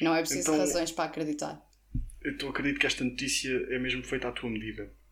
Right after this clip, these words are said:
Speaker 2: Uma médium inglesa de sessenta e um anos
Speaker 1: Uhum.
Speaker 2: adaptou o negócio à realidade da pandemia.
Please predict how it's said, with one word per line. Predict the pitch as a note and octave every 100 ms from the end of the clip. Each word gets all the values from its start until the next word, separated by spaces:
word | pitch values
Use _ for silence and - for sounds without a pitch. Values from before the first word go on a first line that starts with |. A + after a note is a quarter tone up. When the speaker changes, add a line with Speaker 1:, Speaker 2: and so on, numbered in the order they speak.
| _ _ _ _ -
Speaker 2:
Uma | E3+ E3
médium | D3+ D3 D3+ C3+ A#2+ B2
inglesa | B2 A#2 A2 G#2+ A2 F#2+ - _ _ _ - - - - - _ -
de | A#2+
sessenta | - - E3
e | D3+
um | A#2
anos | G#2+ G#2+ - - - - - - - -
Speaker 1:
Uhum. | F3 D#3 D3+ D3+ - _ _
Speaker 2:
adaptou | F3 E3+ F#3 F#3+ - G3+ F#3+ F#3 - -
o | F3
negócio | D3+ C#3+ D3 - D3 C#3 - _ _ _ -
à | C3
realidade | C#3+ C#3 C#3 C3+
da |
pandemia. | C3 B2 A2 A2 G#2+